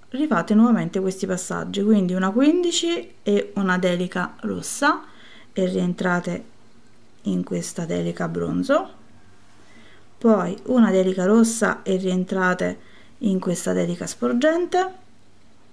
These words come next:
tirate sempre per bene il filo, e poi la sequenza delica bronzo, rocaille undici zero, bicono, rocaille undici zero e rocaille undici zero.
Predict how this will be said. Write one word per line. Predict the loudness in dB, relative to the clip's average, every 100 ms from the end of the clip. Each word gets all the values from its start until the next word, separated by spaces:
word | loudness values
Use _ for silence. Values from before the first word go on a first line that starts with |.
| -20 -20 -20 -20 -20 -20 -20
tirate | -10 -8 -6 -8
sempre | -8 -8 -8
per | -8 -8
bene | -6 -6 -2
il | -4
filo, | -4 -2 0 0 -4 -18 -20 -20 -20 -20 -4
e | -2
poi | 0 2 4 4
la | 4
sequenza | 2 0 0 0 -2 0 -2 -2 -6 -14
delica | -4 2 4 4 2
bronzo, | 4 4 4 2 -2 -2 -6 -6
rocaille | -8 -2 0 4 6
undici | 6 6 4 0
zero, | 2 2 2 0 -4 -8
bicono, | -2 2 2 4 2 4 4 2 0 -10 -20 -14
rocaille | -2 -2 2 4 4
undici | 4 2 2 2
zero | 2 4 2 0
e | 0 2
rocaille | 2 0 0 0
undici | 0 0 -4 -6
zero. | -8 -6 -6